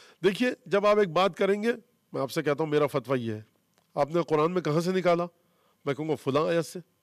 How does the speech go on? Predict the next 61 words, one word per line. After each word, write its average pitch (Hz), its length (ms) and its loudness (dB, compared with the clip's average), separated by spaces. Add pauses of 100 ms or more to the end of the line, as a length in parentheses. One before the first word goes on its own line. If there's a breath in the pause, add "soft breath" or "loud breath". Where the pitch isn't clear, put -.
(280)
آپ 131 200 -6
کہیں 147 120 -4
گے، 151 60 -2
فلاں 147 380 -2
آیت 160 260 2
تو 151 80 -4
اس 131 160 -4
آیت 120 180 -4
کی 151 80 -6
تردید 147 340 -2
کر 208 160 2
رہی 190 180 0
ہے، 180 40 -10 (760)
تو 180 100 -2
میں 185 120 2
سر 165 160 2
پکڑ 135 240 0
کے 135 100 0
بیٹھ 127 200 2
جاؤں 147 160 2
گا، 180 60 2
چکرا 131 320 0
جاؤں 117 240 -2
گا۔ 110 60 -10 (760 soft breath)
تو 131 120 -6
پھر 131 80 -6
میں 156 140 -2
کہوں 156 140 -4
گا، 170 80 2
کیسے؟ 151 300 0 (260)
پھر 143 140 0
آپ 151 140 4
مجھے 160 220 -2
تمام 185 680 2
آیتیں 156 300 2
جوڑ 156 280 2
کر 190 160 2
دیں 190 200 2
گے، 226 80 0 (360 soft breath)
کہیں 147 140 -4
گے، 170 60 0
دیکھو، 156 260 0
یہ 190 160 0
فتویٰ 160 260 0
ایسے 139 300 0
نکلے 185 300 0
گا، 220 60 4
اس 160 280 -2
آیت 139 180 -2
کو 151 80 -6
نظر 127 240 -2
میں 117 140 -4
رکھو، 113 240 -12 (640 soft breath)
اس 208 180 0
آیت 202 260 2
کے 214 80 0
لب 196 160 -2
و 196 40 0
لہجے 196 280 2
کو 208 100 0
دیکھو، 208 320 4